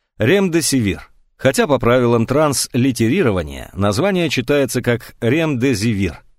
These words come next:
В России принято такое обозначение. Правда, среди разработчиков и исследователей препарата не нашлось столь талантливого медиа-менеджера,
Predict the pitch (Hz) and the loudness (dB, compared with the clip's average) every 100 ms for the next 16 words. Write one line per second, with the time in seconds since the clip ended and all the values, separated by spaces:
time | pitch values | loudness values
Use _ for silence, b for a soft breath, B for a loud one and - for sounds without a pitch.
0 | _ 98 107 127 247 226 170 156 139 131 | _ -2 0 0 -2 -2 -2 -2 -2 -2
1 | 113 113 101 104 87 82 87 - 64 - | -2 0 0 -2 -4 -4 -4 -6 -10 -16
2 | - _ _ _ _ _ _ 147 214 190 | -20 _ _ _ _ _ _ 2 2 0
3 | - 160 165 170 127 135 143 202 175 180 | 0 0 0 0 2 2 2 0 -2 -2
4 | 170 - 127 117 165 151 147 135 120 117 | -2 0 0 2 0 0 0 0 0 0
5 | 101 95 95 156 147 131 98 87 127 156 | 0 0 0 0 0 0 -2 -2 -2 -2
6 | - - 196 135 - 151 160 156 139 143 | -2 -2 -2 0 0 0 0 -2 0 0
7 | 139 135 127 147 113 101 95 156 170 135 | 2 2 2 0 0 0 0 0 -2 0
8 | 147 151 127 | 2 0 -2